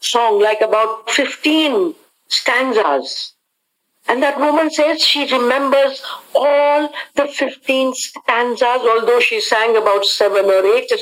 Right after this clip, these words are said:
them. And it is this poem, which is also a song now, कि देश में बेटी अगर बेआबरू नाशाद है, दिल पे रखकर हाथ कहिए,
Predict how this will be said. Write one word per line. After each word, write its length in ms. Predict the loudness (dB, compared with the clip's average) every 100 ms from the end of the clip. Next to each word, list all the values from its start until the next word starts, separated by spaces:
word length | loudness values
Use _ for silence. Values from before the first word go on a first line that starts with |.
| -2
them. 200 | -4 -6 _ _ _ _ _ -4
And 200 | -2 0
it 200 | -2 0
is 260 | 0 -2 0
this 560 | -2 -2 -10 -12 -16 -20 _ _
poem, 540 | 0 2 2 0 -2 -2
which 180 | 0 2
is 100 | 2
also 400 | 2 0 0 0
a 100 | 0
song 320 | 2 2 2
now, 360 | 2 2 0 -4 -20 -4
कि 60 | -2 0
देश 380 | 2 2 2 0
में 400 | 2 2 2 2
बेटी 520 | 2 2 0 -2 0 2
अगर 420 | 2 2 2 0 -2 0
बेआबरू 1080 | 2 0 0 0 0 2 2 2 2 2
नाशाद 600 | 2 0 0 0 0 2
है, 300 | 2 2 0 -2 -8 -20 _ _ _ -14 -14 _
दिल 280 | -6 -2 -2 0
पे 120 | 0
रखकर 540 | 2 -2 -4 0 0 2
हाथ 400 | 0 -2 -2 -4 0
कहिए, 420 | 0 2 2 2